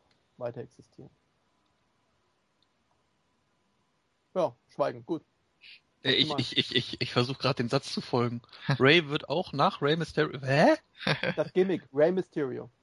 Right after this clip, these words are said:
Speaker 2: Ja.
Speaker 1: Wird auch nach Ra-, Ray, also nach dem,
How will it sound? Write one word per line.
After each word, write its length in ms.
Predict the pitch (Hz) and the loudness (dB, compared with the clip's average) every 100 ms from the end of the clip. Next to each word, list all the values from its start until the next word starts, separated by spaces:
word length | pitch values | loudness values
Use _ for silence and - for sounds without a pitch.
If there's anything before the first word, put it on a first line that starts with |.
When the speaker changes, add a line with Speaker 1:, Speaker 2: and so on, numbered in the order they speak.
| _ - | _ 0
Speaker 2:
Ja. 220 | 127 117 - _ _ _ _ _ _ _ _ - | 2 2 -4 _ _ _ _ _ _ _ _ 0
Speaker 1:
Wird 240 | 156 160 - | 2 2 2
auch 420 | 156 185 - _ _ _ _ | 2 2 -4 _ _ _ _
nach 360 | 135 143 156 175 _ _ _ _ _ _ _ | -8 -2 -2 -4 _ _ _ _ _ _ _
Ra-, 240 | 135 131 - _ _ _ | -8 -8 -12 _ _ _
Ray, 340 | 135 143 185 196 | 0 0 0 -4
also 220 | 139 143 | -6 -4
nach 180 | 147 151 | -4 -4
dem, 380 | 156 147 139 | -4 -6 -8